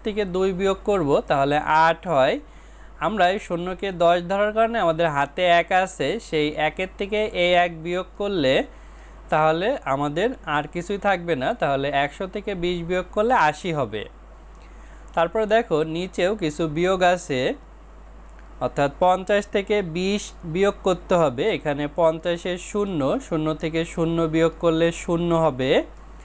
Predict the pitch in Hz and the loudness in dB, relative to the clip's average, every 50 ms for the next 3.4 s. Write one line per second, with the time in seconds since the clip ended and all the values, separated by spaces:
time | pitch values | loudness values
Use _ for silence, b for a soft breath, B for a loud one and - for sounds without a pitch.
0 | B B B B B B B B - 151 143 - - 151 151 147 - 160 151 156 | B B B B B B B B 0 0 0 2 0 0 0 0 2 4 4 4
1 | 170 170 - - - 202 180 180 202 196 180 165 185 202 214 208 180 196 190 180 | 4 2 -2 -6 -6 -6 -6 -4 -6 -6 -4 -4 -2 -2 -2 0 0 0 0 0
2 | - - 170 147 127 127 175 233 202 143 131 - 156 147 139 139 156 165 175 185 | 0 2 2 2 2 2 0 0 0 0 0 0 0 -2 -2 0 0 0 0 0
3 | 185 185 - 180 139 131 147 | 0 0 2 4 6 6 6